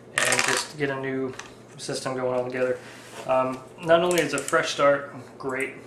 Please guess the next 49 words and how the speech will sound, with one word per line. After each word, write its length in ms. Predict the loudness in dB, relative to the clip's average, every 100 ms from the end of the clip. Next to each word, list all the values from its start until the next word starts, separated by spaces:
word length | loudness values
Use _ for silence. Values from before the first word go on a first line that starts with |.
| -12
for, 340 | -10 -8 -12 -16 -20 -20 -16
you 80 |
know, 60 | -16 -4
troubleshooting 600 | 0 0 0 0 0 0
and 100 | -2
all 380 | 0 0 0 0
that 140 | -2
kind 100 | -4
of 40 |
stuff, 300 | -2 0 2
but 160 | 0 -8 -12 -18 -20 -18 -6
it's, 340 | -4 -4 -6
uh, 340 | -4 -4 -4 -10 -16 -10
usually 320 | -2 0 0
gonna 160 | 0 0
be 240 | 0 -2
pretty 200 | -2 0
much 140 | 0 0
required 520 | -2 -2 0 -2 -4
because 440 | -6 2 2 2
of 60 | -2
the 80 | -4
fact 280 | -2 -2 -4
that 140 | -6 -2
<laughs> 120 | -4 -4 -12 -18 -20 -12
there's, 320 | -4 -2 -2 0
uh, 360 | 0 0 -6 -10 -16
so 220 | -2 0
many 140 | 2 4
different 260 | 2 0
drivers 520 | 2 4 4 0 -4
and 240 | -6 -10 -10
other 120 | -8
kind 200 | -4 -4
of 60 | 0
conflicts 360 | -2 0 -4
that 160 | -4 -6
can 120 | -8
occur, 400 | -10 -2 0 0
so 360 | -4 -6 -6 -6 -14 -18 -20 -16 -12
it's 200 | -10 -6
really 180 | -2
good 180 | 0 0
to 60 | -2
just 320 | -6 -8 -10 -18 -8
get 100 | -6
a 40 | -4
fresh 280 | 2 0 2
start 440 | 2 2 2 -4